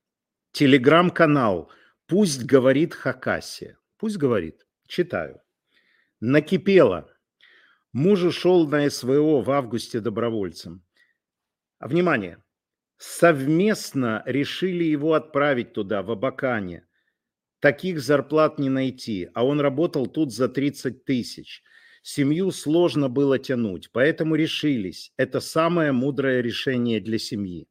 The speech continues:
Ну и родину надо защищать, это само собой.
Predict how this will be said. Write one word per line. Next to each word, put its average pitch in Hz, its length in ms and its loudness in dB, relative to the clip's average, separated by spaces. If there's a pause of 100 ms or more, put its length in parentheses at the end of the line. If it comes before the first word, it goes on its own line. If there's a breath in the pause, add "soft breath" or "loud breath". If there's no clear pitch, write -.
(520)
Ну 208 200 4
и 254 80 4
родину 208 520 4
надо 117 340 0
защищать, 107 840 -4
это 123 200 -4
само 143 280 -4
собой. 151 600 -2